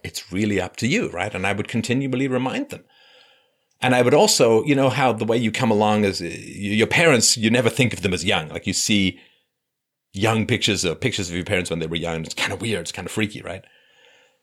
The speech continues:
I don't like looking at my mom when she was hot, <laughs> right? But, um, <laughs> but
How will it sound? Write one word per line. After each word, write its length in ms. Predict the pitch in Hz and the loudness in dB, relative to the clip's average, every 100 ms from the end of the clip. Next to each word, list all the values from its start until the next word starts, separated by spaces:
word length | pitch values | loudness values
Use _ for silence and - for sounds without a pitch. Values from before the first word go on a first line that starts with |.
| _ _ - | _ _ -2
I 60 | |
don't 200 | 127 208 | 2 4
like 220 | 190 214 214 | 4 2 4
looking 300 | 220 180 165 | 2 2 -2
at 100 | 139 | 0
my 100 | 143 | 2
mom 280 | 175 147 | 2 2
when 80 | 139 | -2
she 100 | - | -6
was 100 | - | -6
hot, 360 | - - 165 - - - | -8 -8 -8 -4 -2 2
<laughs> 200 | 170 - | 2 2
right? 380 | 160 - 147 - - | 0 2 -2 -2 0
But, 240 | 147 - | 0 2
um, 280 | 104 92 - - - - - | 2 4 2 0 -4 -6 -16
<laughs> 480 | - - - - - | -18 -20 -20 -20 0
but 240 | 269 254 | 2 2